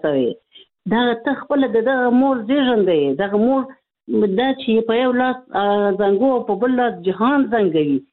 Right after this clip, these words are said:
ولې دغسې کوئ؟ هغه شیان چې ضروري دي په مملکت کې، لطفاً دوی دې دا زموږ خبره واوري او د هغه ته متوجه سي. ایجاب دومره شی نه ده. او بل دا، دوی دې لطف وکړي، اساسي ټکو ته دې نظر واچوي.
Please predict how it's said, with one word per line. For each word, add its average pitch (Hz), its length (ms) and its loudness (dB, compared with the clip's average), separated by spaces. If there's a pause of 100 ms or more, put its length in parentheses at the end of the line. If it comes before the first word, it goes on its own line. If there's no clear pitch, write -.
(200)
ولې 285 360 2
دغسې 196 440 -4
کوئ؟ 156 240 2 (360)
هغه 190 380 0 (140)
شیان 196 260 -2
چې 196 320 -4 (140)
ضروري 143 440 -2
دي 254 140 -2
په 247 120 -6
مملکت 226 480 -2 (100)
کې، 226 40 0 (300)
لطفاً 180 520 0
دوی 156 320 0
دې 151 180 -2
دا 151 140 -2
زموږ 151 160 -2 (100)
خبره 147 300 -2
واوري 226 500 0 (240)
او 151 140 -2
د 147 60 -2
هغه 175 240 -2
ته 160 160 -6
متوجه 139 580 -2
سي. 135 180 -4 (240)
ایجاب 175 580 -2
دومره 196 240 0
شی 190 300 -2
نه 175 140 0
ده. 143 140 -8 (300)
او 165 160 -2
بل 247 300 0
دا، 170 200 -4
دوی 165 260 0 (100)
دې 202 220 0
لطف - 180 -4 (140)
وکړي، 170 300 0 (580)
اساسي 190 640 -2
ټکو 320 220 -4
ته 226 140 -2
دې 180 260 -2
نظر 165 520 0
واچوي. 135 360 -2